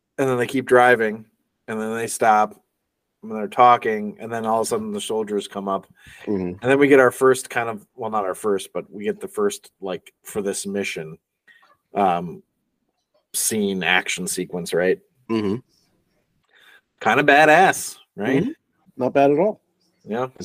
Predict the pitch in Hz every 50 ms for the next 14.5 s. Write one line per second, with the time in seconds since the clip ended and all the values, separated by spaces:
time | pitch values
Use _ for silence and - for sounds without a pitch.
0 | - _ _ _ _ _ - 113 110 - 123 113 113 113 113 113 113 113 110 110
1 | 107 104 104 101 95 - - _ _ _ - _ _ _ - 110 110 107 - -
2 | - - - 139 - - _ - - - 113 120 127 123 117 120 110 104 110 117
3 | 113 110 123 143 131 - _ _ _ _ _ - _ _ _ _ - 202 208 -
4 | - - - _ - - - 240 - 143 123 117 117 - 123 107 101 104 110 -
5 | - - 107 110 120 117 107 95 - 113 104 - - - 104 101 92 87 95 92
6 | 95 104 104 104 110 123 160 - - _ _ _ _ _ _ _ _ _ _ _
7 | _ - - - - - 175 165 - - 190 - - - _ - 240 247 170 -
8 | 123 - 123 110 107 101 98 - 117 95 123 107 98 92 104 101 98 - _ 104
9 | 95 101 95 92 - _ 92 - 95 90 - 98 95 90 92 87 90 92 92 -
10 | - - - - - - _ _ 101 101 - - - - - - - _ _ _
11 | _ _ _ _ _ _ _ _ _ _ _ _ _ _ - _ _ _ _ _
12 | _ - 98 90 - - 92 90 87 87 - 85 85 85 87 87 87 87 87 85
13 | 85 85 85 - - - - - - _ _ _ _ _ _ _ _ _ _ _
14 | _ _ _ - - - 98 98 - -